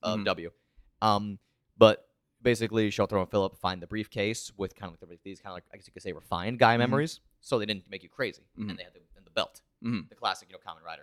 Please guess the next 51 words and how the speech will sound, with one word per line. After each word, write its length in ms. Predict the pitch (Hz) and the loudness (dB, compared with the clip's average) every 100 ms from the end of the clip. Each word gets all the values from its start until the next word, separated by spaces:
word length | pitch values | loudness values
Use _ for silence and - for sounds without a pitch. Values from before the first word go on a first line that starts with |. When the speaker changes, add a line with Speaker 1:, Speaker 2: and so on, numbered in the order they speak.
| 82 | -18
Speaker 1:
and 80 | 90 | -18
this, 100 | 113 | -4
Speaker 2:
Right. 160 | 113 - | -2 -4
Speaker 1:
you 60 | |
know, 40 | - | -8
transformation 440 | - 87 92 80 85 | -14 -14 -14 -20 -16
belt. 160 | 80 - _ | -16 -16 _
Speaker 2:
Sure. 320 | - - - _ | -14 -14 -14 _
Speaker 1:
So 440 | - 127 180 185 - | -6 -6 -6 -10 -10
they 120 | 95 | -10
just 300 | 92 - - _ | -10 -18 -18 _
threw 300 | 117 113 127 | -10 -6 -4
in 240 | 127 135 139 | -4 -6 -6
the, 180 | 127 - | -6 -6
the 60 | |
guy 200 | 117 120 | -6 -4
memories 460 | 113 127 143 170 131 | -4 -8 -12 -14 -14
and 120 | 95 95 _ _ _ _ _ | -16 -18 _ _ _ _ _
did 80 | 117 | -14
the 60 | 104 | -12
first 260 | 113 113 - | -8 -10 -10
transformation 420 | 104 110 113 110 | -14 -12 -12 -10
to 60 | 98 | -2
W, 380 | 113 135 165 208 _ _ _ - | 0 0 -2 -4 _ _ _ -8
and 80 | 120 | -4
that's 140 | 123 | -4
basically 220 | 135 117 131 | -6 -10 -8
all 180 | 110 | -8
the 100 | 107 | -4
explanation 380 | 101 - 104 98 | -6 -8 -18 -16
you 80 | 95 | -14
got. 120 | 110 | -14
It's 80 | - | -14
like, 120 | - - | -20 -20
"Remember 320 | 107 143 220 | -12 -8 -6
this, 140 | 277 262 | -4 2
guys? 360 | 254 262 254 - - - - _ 131 | 4 4 2 -4 -16 -14 -14 _ -8
That's 100 | 156 | 4
what 100 | 208 | 8
happened." 260 | 214 175 - - | 8 6 -8 4
Speaker 2:
Gotcha. 680 | 110 104 - - 78 - 113 | 8 8 8 2 -2 -4 -12
Speaker 1:
Yeah, 160 | 113 87 | -10 -4
because 240 | 113 87 | 0 0
this 120 | 170 | 0
Speaker 2:
Gotcha. 40 | - | -4
Speaker 1:
was, 140 | 156 - | -6 -8
not 180 | 143 139 139 | -8 -6 -6
only 260 | 139 139 | -8 -6
was 160 | 123 117 | -4 -2
this 200 | 127 - - | -4 -6 -10
a 200 | 104 | -10